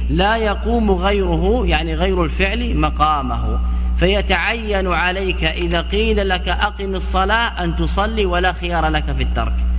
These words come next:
وإذا قيل: "فمن شهد منكم الشهر فليصمه"، يتعين عليك الصوم ولا يجزئ غير الصوم مقام الصوم في شهر رمضان،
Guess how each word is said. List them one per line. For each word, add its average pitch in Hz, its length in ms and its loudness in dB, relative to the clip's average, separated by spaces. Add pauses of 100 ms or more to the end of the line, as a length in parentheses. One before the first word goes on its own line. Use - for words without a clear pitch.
(1120)
وإذا 170 800 2
قيل: 190 380 0 (720)
"فمن 170 260 2
شهد 202 420 -2
منكم 185 500 0
الشهر 185 540 0
فليصمه"، 196 1200 0 (360)
يتعين 175 680 -2
عليك 165 580 -2 (180)
الصوم 214 520 0 (220)
ولا 180 340 2
يجزئ 196 500 -4
غير 180 440 0
الصوم 190 380 0
مقام 160 480 0
الصوم 131 360 -2
في 139 100 0
شهر 139 320 0
رمضان، 110 380 2